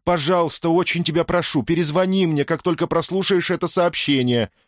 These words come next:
едва ли не умоляла она со своим мягким, но явственным североамериканским акцентом. Поколебавшись, Уоррен все-таки прослушал следующую запись.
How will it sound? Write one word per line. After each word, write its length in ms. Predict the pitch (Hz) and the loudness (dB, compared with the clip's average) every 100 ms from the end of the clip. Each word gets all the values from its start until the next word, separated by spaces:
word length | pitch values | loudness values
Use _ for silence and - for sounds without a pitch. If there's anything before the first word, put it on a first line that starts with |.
| _ | _
едва 380 | 78 104 107 131 | -4 -2 2 2
ли 100 | 127 | 2
не 80 | 123 | 0
умоляла 600 | 120 123 120 104 92 90 | 0 0 2 2 2 0
она 360 | 104 135 131 - | 2 2 0 -2
со 120 | 104 | -6
своим 300 | - 95 90 | -4 -2 0
мягким, 720 | 87 104 113 - 104 101 82 | 0 2 0 -2 -4 -2 0
но 100 | 90 | 0
явственным 560 | 95 98 - 90 90 87 | 0 0 -2 -2 -2 -2
североамериканским 1080 | - 82 80 80 80 80 87 85 - 85 85 | -2 -2 -2 -2 -4 -4 -4 -4 -4 -4 -6
акцентом. 720 | - - 78 71 - 143 135 - _ _ _ - | -6 -8 -8 -8 -8 -8 -8 -10 _ _ _ -8
Поколебавшись, 840 | 160 170 160 175 175 - 156 - - | -4 -2 0 0 0 -2 -2 -4 -6
Уоррен 440 | 69 95 143 131 | -4 0 0 0
все-таки 380 | 123 - 131 127 | -4 -4 -4 -4
прослушал 580 | 110 135 - 98 95 101 | -2 -2 -2 -4 -2 -2
следующую 540 | - 95 98 - 113 | -2 -2 -2 -2 0
запись. 640 | 98 78 67 - 110 - | 0 -2 -4 -4 -2 -2